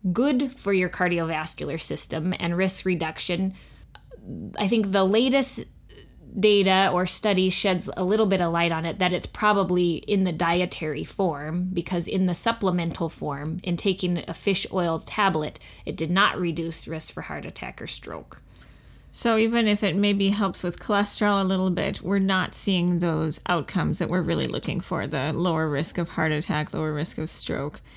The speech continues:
Speaker 2: Um, and you mentioned diet. So what are you, what are you getting at there?
Speaker 1: That something's different, uh, when you eat it as a whole food. So if you get the fish oil from actually eating the fish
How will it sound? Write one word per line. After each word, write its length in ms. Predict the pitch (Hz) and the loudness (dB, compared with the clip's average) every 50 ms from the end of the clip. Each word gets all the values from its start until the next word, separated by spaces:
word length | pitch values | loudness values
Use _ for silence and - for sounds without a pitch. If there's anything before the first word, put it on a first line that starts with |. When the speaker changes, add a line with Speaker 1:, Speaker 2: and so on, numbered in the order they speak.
| - - - - - - - - - | -20 -20 -20 -20 -20 -20 -20 -8 -2
Speaker 2:
Um, 320 | - 165 185 165 160 160 - | 0 2 2 2 2 0 0
and 200 | - 196 190 190 | 2 4 4 6
you 80 | 190 | 6
mentioned 360 | 190 180 175 175 - 180 175 | 4 4 2 2 0 0 0
diet. 380 | - 160 139 123 127 127 117 - | 0 0 0 0 0 -2 -2 -2
So 160 | - - 185 | -2 -2 0
what 160 | 175 185 180 | 0 2 2
are 60 | 165 170 | 2 2
you, 260 | 165 165 160 151 - | 2 0 0 -2 -2
what 160 | - 185 185 | 0 0 0
are 60 | 170 | 2
you 80 | 170 165 | 0 0
getting 340 | 147 175 165 160 151 147 - | 0 -2 -2 -2 -2 -2 -4
at 240 | 95 90 190 - | -4 -4 -6 -6
there? 480 | - - - 85 80 67 - 185 175 175 - - - - - - - - - - - - - - - - - - - - - - - - - - - - - | -6 -6 -4 -4 -6 -6 -6 -6 -6 -6 -8 -12 -20 -14 -12 -12 -12 -12 -14 -20 -20 -20 -20 -20 -20 -20 -20 -20 -20 -20 -20 -20 -20 -20 -20 -20 -12 -6 -2
Speaker 1:
That 260 | 208 214 208 196 202 | 2 4 4 4 2
something's 560 | - - 277 285 285 269 269 254 240 214 202 | 2 2 4 4 4 4 4 4 4 4 4
different, 720 | 190 190 262 269 - - - 180 175 165 175 196 185 - 208 | 2 2 2 2 0 0 -2 0 0 2 2 0 0 2 2
uh, 240 | 185 196 190 - - | 4 4 4 2 2
when 300 | - 196 202 196 202 196 | 2 4 4 6 6 6
you 520 | 196 196 190 190 190 185 185 180 180 - - - - - - | 6 6 6 6 4 4 4 4 2 0 -4 -10 -20 -6 0
eat 180 | 226 226 220 202 | 2 4 6 6
it 120 | 196 190 | 4 4
as 180 | - 180 175 180 | 4 2 2 2
a 60 | 170 | 0
whole 260 | - - 202 190 175 | 2 2 2 2 2
food. 640 | - - - 233 220 185 165 160 156 165 165 190 185 - - - - | 0 0 2 4 4 4 4 2 0 0 0 -2 -2 -6 -10 -18 -14
So 200 | - - - 185 | -6 -2 0 0
if 140 | 185 180 - | 0 2 2
you 60 | 196 | 2
get 260 | 185 - 233 - - | 2 2 2 2 0
the 60 | - 185 | -4 -4
fish 300 | - - 208 190 - - | 0 0 0 0 0 0
oil 140 | 185 175 | 0 0
from 180 | 170 - 185 190 | 0 0 0 0
actually 360 | 190 180 - - - 180 175 | 0 0 -2 -4 -4 -4 -2
eating 500 | - - 202 196 175 180 170 170 160 151 | 0 0 0 2 2 2 0 0 -2 -4
the 80 | 143 160 | -6 -6
fish 640 | - - 277 220 - 196 185 - - - - - | -2 0 0 0 0 0 -2 -4 -6 -6 -8 -10